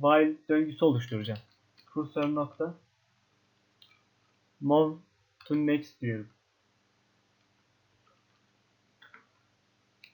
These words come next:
Burada döngü oluşturmamdaki amaç,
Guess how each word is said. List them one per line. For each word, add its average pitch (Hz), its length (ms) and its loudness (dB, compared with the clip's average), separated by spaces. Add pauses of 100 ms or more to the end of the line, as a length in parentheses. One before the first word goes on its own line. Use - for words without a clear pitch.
Burada 175 400 8
döngü 160 280 6
oluşturmamdaki 160 840 4
amaç, 165 520 -2